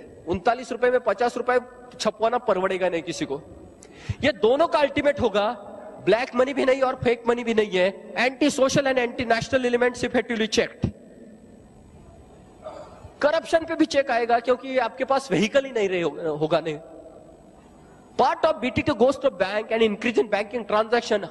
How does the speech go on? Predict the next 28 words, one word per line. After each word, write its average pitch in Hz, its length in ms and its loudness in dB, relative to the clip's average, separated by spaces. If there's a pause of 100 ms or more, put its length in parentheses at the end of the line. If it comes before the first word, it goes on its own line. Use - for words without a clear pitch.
हर 240 240 0 (440)
ट्रांजैक्शन 233 600 0
पे 220 80 2
बैंक 208 400 0
को 233 80 -2
कमीशन 240 380 0
मिलेगा 202 340 0
और 214 120 2
बैंकिंग 190 340 -4
के 208 80 2
ट्रांजैक्शन 208 560 0
बढ़ेंगे। 185 420 2 (300)
इसका 214 260 4 (140)
डायरेक्ट 240 380 2
रिजल्ट 226 300 2
जो 220 100 4
आएगा, 165 300 2 (800)
नेट 202 380 2
बैंकिंग 214 400 -2
रेवेन्यू 220 320 0
इंक्रीज्ड, 156 680 -4 (840)
बैंक 214 340 -2
को 247 200 4
इंटरेस्ट 226 520 0
की 220 80 -8
जगह 185 220 0
और 185 280 0
एक 196 80 -6